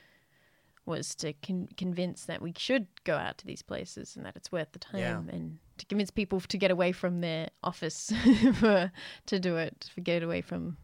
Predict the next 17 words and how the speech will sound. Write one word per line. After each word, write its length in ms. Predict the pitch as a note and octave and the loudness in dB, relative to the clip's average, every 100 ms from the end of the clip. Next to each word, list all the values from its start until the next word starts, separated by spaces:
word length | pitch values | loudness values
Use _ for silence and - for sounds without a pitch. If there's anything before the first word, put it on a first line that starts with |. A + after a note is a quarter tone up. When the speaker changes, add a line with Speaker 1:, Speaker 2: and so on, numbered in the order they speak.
| - - | -20 -8
Speaker 1:
Fortnite 420 | - - - - | -4 -4 -4 -8
and 120 | G3 F3+ | -8 -10
stuff. 400 | - F#3+ - - | -6 -6 -6 -6
Um, 420 | F#3+ F3+ F#3 F3 - | -2 2 2 0 0
I 120 | G3 | -2
think, 540 | - B3 D4 D4+ - _ _ _ _ _ _ - | 2 2 2 -2 -12 _ _ _ _ _ _ 4
yeah, 200 | B3 C4+ | 8 10
no, 160 | C#4 | 8
I, 160 | A#3+ A3+ A3+ | 6 4 2
I 180 | A#3 A3+ | 0 0
just, 440 | B3 C4 - - _ _ _ _ - | 0 -2 -6 -18 _ _ _ _ -2
even 280 | C4 D#4 E4 | 2 4 6
though 300 | D4+ C#4 - _ _ | 6 6 2 _ _
Click 180 | - G#3+ - | -2 -2 -2
won't 220 | G3 F#3 | -2 0
be, 280 | F#3 F3+ F3 | 0 0 -2
like, 180 | E3 | -4